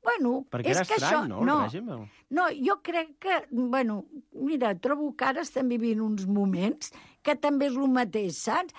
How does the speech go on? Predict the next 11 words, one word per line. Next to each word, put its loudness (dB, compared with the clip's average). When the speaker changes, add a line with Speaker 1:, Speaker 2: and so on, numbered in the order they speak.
Speaker 2:
Vaja. -2
Speaker 1:
Allò 6
que, 2
això, -2
això, -2
bueno, 0
això -4
no 0
anirà 0
més, 0
això, 2